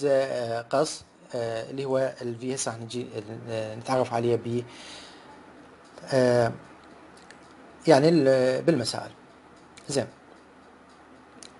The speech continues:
هذه اللي احنا النورمال ستريس يقصد بيها الإجهاد الطبيعي، والشير س-، ستريس اللي هو إجهاد ال-، القص. هسه أوكي، هسه هنا دا يعطينا، آه، يعني فد أمثلة بسيطة،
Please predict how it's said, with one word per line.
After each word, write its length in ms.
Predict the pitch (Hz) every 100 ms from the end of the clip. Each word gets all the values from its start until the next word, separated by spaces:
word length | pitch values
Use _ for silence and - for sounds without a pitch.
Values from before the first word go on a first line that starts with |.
| -
هذه 340 | - 208 214 208
اللي 160 | 180
احنا 180 | 180 170
النورمال 540 | 170 151 165 226 214 190
ستريس 340 | 180 190 190
يقصد 280 | 180 170 151
بيها 240 | 175 160
الإجهاد 420 | 165 139 135 156
الطبيعي، 500 | 143 - 120 160 160 165 - - -
والشير 640 | 147 156 147 135 - 175
س-، 120 | 170 165
ستريس 520 | 143 135 139 156 151
اللي 140 | 143
هو 160 | 139 147
إجهاد 520 | 147 127 143 151 156
ال-، 120 | 196 190 - -
القص. 440 | 151 156 123 - - - - - - - -
هسه 280 | 131 - 185
أوكي، 260 | 107 - 113 - - -
هسه 260 | 233 226 214
هنا 300 | 208 202 196
دا 140 | 165
يعطينا، 520 | 170 170 185 180 180
آه، 40 | 151
يعني 320 | 147 143 156
فد 180 | 156 156
أمثلة 300 | 175 170 139
بسيطة، 460 | 127 - 165 170